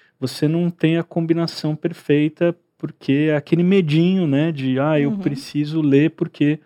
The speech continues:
Speaker 1: eu vou ser cobrado, aquilo vale nota." Então, a gente fez esse mix. E aí, com esse mix, a coisa funciona melhor. Eles
Speaker 2: Legal.
Speaker 1: leem, eles assistem antes da aula.
Speaker 2: Legal. Você teve uma experiência, porque você trabalha também, né, Hashimoto,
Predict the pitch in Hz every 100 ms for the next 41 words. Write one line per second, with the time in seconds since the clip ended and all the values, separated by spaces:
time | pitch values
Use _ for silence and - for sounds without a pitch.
0 | _ _ _ _ _ _ _ _ 120 123
1 | 131 - 143 131 131 117 - 117 113 123
2 | 135 127 127 127 117 _ _ _ _ 156
3 | 151 165 156 - 151 151 160 - 180 131
4 | - 151 160 - 202 208 - 175 156 185
5 | - - - 135 147 143 147 151 - 147
6 | 143 147 143 104 101 - 117 117 117 120
7 | 120 123 120 123 120 - 120 120 127 127
8 | _ _ _ _ - 120 117 123 117 101
9 | 123 131 185 185 170 - _ _ - 233
10 | 302 262 - 220 208 220 - 233 226 247
11 | 254 254 202 208 202 190 185 196 196 190
12 | 185 190 180 180 180